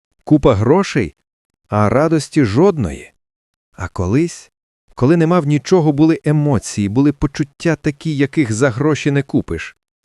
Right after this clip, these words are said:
І ця Орися. Орися його перша дружина.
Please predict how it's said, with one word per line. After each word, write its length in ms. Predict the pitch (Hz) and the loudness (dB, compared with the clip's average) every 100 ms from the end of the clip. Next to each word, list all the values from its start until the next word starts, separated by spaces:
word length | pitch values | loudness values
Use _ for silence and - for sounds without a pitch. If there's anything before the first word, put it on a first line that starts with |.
| _ - | _ -2
І 200 | 135 185 | 0 -2
ця 360 | - 120 131 - | -4 -4 -4 -6
Орися. 800 | 131 135 - 87 76 - 71 69 - _ _ _ _ _ - | -4 -2 -2 -6 -8 -10 -10 -12 -16 _ _ _ _ _ 0
Орися 500 | 98 104 170 - 160 | 2 2 0 0 0
його 240 | 135 131 | 2 0
перша 380 | - 110 - 123 | 2 0 0 -2
дружина. 640 | 107 104 85 78 67 - | 0 -2 -2 -4 -6 -12